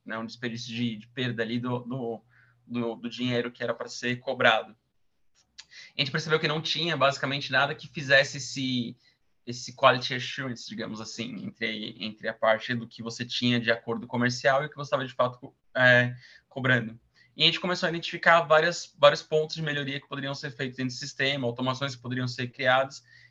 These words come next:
A gente, basicamente, a gente percebeu que qual que era o, o grande, a grande dificuldade? Essa parte de inserção de dados, ela ainda, ela ainda era manual.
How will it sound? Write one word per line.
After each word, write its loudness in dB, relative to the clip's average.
A -18
gente, -14
basicamente, 0
a -6
gente -10
percebeu -6
que -6
qual -2
que -2
era 4
o, -4
o -4
grande, -2
a 0
grande 0
dificuldade? 2
Essa 2
parte 4
de -2
inserção -4
de -8
dados, 4
ela 4
ainda, -4
ela 2
ainda 0
era 6
manual. -2